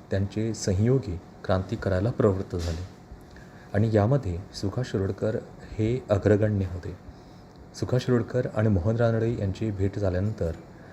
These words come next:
त्यांनी सशस्त्र क्रांतीला आरंभ केला. शस्त्र कसं चालवायला हवं याचं विधिवत प्रशिक्षण सुखास शिरोडकरांना प्राप्त झालं.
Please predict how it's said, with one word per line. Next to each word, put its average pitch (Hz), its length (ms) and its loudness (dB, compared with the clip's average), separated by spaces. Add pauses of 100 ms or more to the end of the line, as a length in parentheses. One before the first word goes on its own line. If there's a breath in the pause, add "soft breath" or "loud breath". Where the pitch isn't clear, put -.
(120)
त्यांनी 110 280 4 (340)
सशस्त्र 113 420 0
क्रांतीला 107 540 -2
आरंभ 113 360 4
केला. 87 320 -4 (720 loud breath)
शस्त्र 117 300 2
कसं 123 280 0
चालवायला 98 520 2
हवं 87 560 -4
याचं 95 260 -2
विधिवत 104 520 -2
प्रशिक्षण - 680 -2 (120)
सुखास 107 360 -4
शिरोडकरांना 95 440 0
प्राप्त 104 280 2
झालं. 80 320 0